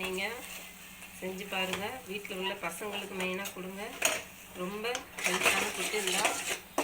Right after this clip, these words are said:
கேரமல் ரெடி ஆயாச்சு. இதை எடுத்து அப்படியே நம்ம அது கூட சேர்க்க போறோம். இது கூட சேர்த்துடலாம்.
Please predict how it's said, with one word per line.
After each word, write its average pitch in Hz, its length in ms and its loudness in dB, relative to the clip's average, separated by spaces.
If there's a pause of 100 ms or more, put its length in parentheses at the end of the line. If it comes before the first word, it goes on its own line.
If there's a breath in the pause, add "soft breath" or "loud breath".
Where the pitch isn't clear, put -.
(200)
கேரமல் 190 600 4
ரெடி 190 260 4
ஆயாச்சு. 190 420 2 (1900)
இதை 185 200 0
எடுத்து 180 280 0
அப்படியே 190 280 6 (680)
நம்ம 185 240 4
அது 180 200 4
கூட 196 140 4 (840)
சேர்க்க 185 240 4 (100)
போறோம். 185 280 0 (3750)
இது 196 180 -8
கூட 185 100 -6 (100)
சேர்த்துடலாம். 185 560 -4